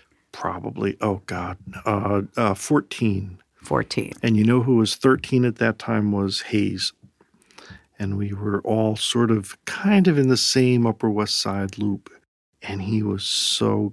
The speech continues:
Speaker 1: good. I mean, he, I was this timid little,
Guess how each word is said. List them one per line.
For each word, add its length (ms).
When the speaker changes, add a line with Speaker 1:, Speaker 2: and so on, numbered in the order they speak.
Speaker 1:
good. 320
I 120
mean, 240
he, 240
I 220
was 300
this 280
timid 640
little, 500